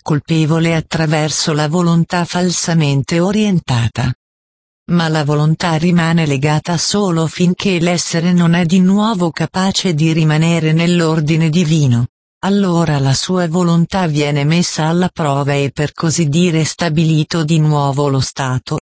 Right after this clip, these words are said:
in cui nella libera volontà può subordinarsi alla mia volontà, dove io gli conferisco, per così dire, il potere dominante.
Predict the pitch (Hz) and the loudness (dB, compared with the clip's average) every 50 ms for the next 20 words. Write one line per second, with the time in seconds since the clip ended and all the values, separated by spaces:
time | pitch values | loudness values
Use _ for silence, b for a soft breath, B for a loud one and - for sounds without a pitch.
0 | _ _ _ _ _ - - 214 214 202 - - 180 165 151 143 143 143 139 139 | _ _ _ _ _ -4 0 0 0 0 0 -2 0 0 2 2 2 0 0 0
1 | 139 139 143 151 156 151 156 175 170 170 170 165 170 160 170 185 175 170 170 170 | 0 0 0 0 0 0 0 0 0 0 0 0 0 0 0 2 2 2 2 2
2 | 160 - - 180 180 - - 202 214 214 196 - - 233 220 175 165 170 160 147 | 0 0 0 -2 -2 -2 -2 -2 -2 -2 -2 -2 -2 -2 0 0 0 0 0 0
3 | 139 151 151 151 147 156 175 175 - - 190 185 165 151 151 151 156 156 160 165 | 0 0 2 2 2 0 -2 -2 -2 -2 -2 -2 0 0 0 0 2 2 2 2
4 | 165 165 160 143 151 147 147 147 147 - - - 135 135 143 151 - _ _ _ | 2 2 0 0 0 0 2 0 0 -2 -2 -4 -4 -2 -4 -4 -6 _ _ _
5 | _ _ _ - 151 151 170 165 165 220 220 208 202 220 208 190 175 180 151 - | _ _ _ -6 -4 -2 -2 0 0 0 0 2 2 2 2 2 2 2 0 -2
6 | - 151 147 147 156 - 208 208 208 208 196 175 151 - - - 180 175 147 - | -2 -2 -2 -2 -2 -2 -2 -2 0 0 0 0 -2 -4 -6 -6 -4 -4 -4 -6
7 | _ - - 156 147 - - - 165 139 - 170 147 135 143 160 147 139 139 143 | _ -4 -4 -4 -4 -2 -4 -2 -2 0 0 0 0 2 2 2 2 2 2 0
8 | 170 - - - 165 156 - 202 202 - - 220 214 202 185 190 180 151 151 147 | -2 -4 -4 -6 -8 -6 -4 -4 -6 -4 -2 -2 -2 0 0 0 0 0 0 0
9 | 147 139 135 131 123 123 123 120 120 117 - - 135 135 | 2 2 2 2 2 2 2 2 0 -2 -2 -4 -8 -8